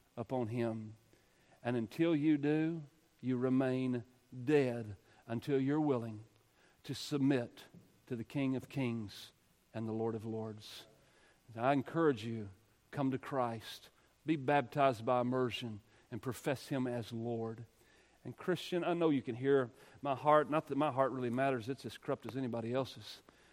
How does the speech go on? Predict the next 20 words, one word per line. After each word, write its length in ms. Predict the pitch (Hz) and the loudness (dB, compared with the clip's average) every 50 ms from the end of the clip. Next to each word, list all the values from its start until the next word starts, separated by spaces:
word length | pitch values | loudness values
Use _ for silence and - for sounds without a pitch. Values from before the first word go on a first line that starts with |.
| _ - - | _ -14 -8
But 180 | 139 139 - - - - | -8 -8 -8 -8 -8 -4
at 80 | 147 147 | 0 2
least 280 | 151 165 151 - - | 4 2 2 0 -4
hear 360 | - - - 160 165 151 135 127 | -14 -6 -2 2 4 4 4 2
my 160 | 127 127 120 | 2 0 -2
heart 340 | - - - 135 131 - - | -2 2 4 4 4 4 2
for 260 | - - 131 139 127 | -4 -4 -2 0 0
you. 240 | 120 117 113 110 110 - _ _ _ _ _ _ _ _ _ _ - - - - _ _ _ - 160 | 0 -2 -6 -8 -10 -14 _ _ _ _ _ _ _ _ _ _ -18 -18 -18 -18 _ _ _ -12 -8
I 20 | |
don't 220 | 160 196 190 - | -4 -4 -4 -2
want 260 | - 139 147 143 - - | 0 0 0 0 -2 -6
you 80 | 131 | -8
to 60 | 131 | -6
have 160 | 127 139 - - | -6 -6 -6 -6
to 80 | 127 | -4
live 160 | 127 127 131 | -2 -2 0
in 80 | 127 123 | 0 -2
depression 480 | 120 110 - 143 135 123 - - 135 120 | -4 -4 -2 0 0 0 -2 -4 -6 -4
and 80 | 117 | -2
anxiety. 720 | 120 120 110 107 120 120 123 123 120 120 - 123 120 113 | -2 -4 -4 -2 -2 0 0 0 -2 -4 -6 -8 -10 -10